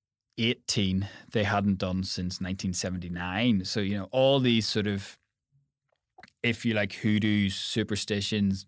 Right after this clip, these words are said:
glass ceilings, monkeys on the back, whatever you want to call them, they've all been shifted away apart from, apart from this quarterfinal. So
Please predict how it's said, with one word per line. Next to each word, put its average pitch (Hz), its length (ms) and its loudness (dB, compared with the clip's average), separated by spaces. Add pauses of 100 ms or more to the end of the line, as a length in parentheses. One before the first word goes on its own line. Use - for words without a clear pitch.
(100)
glass 101 320 0
ceilings, 101 480 0
monkeys 98 380 -2
on 101 100 -2
the 92 60 -4
back, 101 300 -4
whatever 113 240 2
you 113 100 2
want 92 140 -4
to 101 40 -8
call 101 220 -4
them, 113 140 0 (880)
they've 131 180 4
all 120 220 4
been 135 100 4
shifted 127 340 0
away 107 300 2
apart 104 400 0
from, 95 440 -2 (1040)
apart 101 300 0
from 101 140 -2
this 95 120 -2
quarterfinal. 95 640 -2
So 98 280 -4